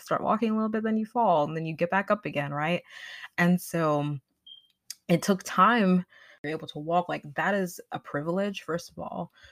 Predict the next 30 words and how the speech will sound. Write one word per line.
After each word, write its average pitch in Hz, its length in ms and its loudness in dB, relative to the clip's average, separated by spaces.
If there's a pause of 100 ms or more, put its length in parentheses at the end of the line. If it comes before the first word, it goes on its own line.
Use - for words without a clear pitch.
(180)
you 151 60 -8
know, 151 200 -4
if - 220 -6
you're 160 120 -6
able-bodied 156 520 -2
in 151 100 -8
that 156 180 -6
way, 180 320 2
and 151 240 -2
so, 151 260 -2
like, 151 240 -4
if - 140 -12
you 180 100 -2
have 185 280 -2
that - 160 -2
privilege, 208 600 -2 (380)
like, 151 280 -4
that's 180 360 2
something 208 460 4
that 147 380 -4 (1300)
you 185 280 4
weren't 190 340 4
perfect 226 420 8
at 151 220 2
from 190 180 4
the 170 60 4
jump, 175 460 2
you 170 140 0
know? 196 420 0
And, 151 340 -6